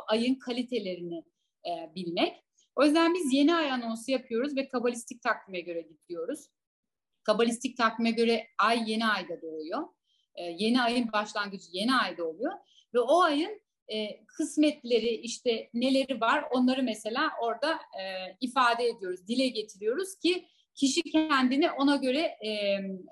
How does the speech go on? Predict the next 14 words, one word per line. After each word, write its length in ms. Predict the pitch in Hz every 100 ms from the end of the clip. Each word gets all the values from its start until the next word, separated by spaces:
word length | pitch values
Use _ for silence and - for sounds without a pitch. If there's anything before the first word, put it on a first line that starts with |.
| _
yönlendirebilsin 1040 | 196 269 262 254 247 254 220 214 - 247 175
diye 140 | 165
o 120 | 185
ayın 220 | 208 220
kaliteleriyle 720 | - 214 214 214 185 170 170 156
ilgili. 400 | 165 - 226 339 -
O 120 | 240
da 80 | 247
zaten 440 | 240 233 240 262 254
şey, 100 | 240
e, 260 | 220 - - 175 180
yine 300 | 220 214 190 _ _ _ _
Linktree 540 | 202 262 254 - 240 214
üzerinden 540 | 185 190 196 190 196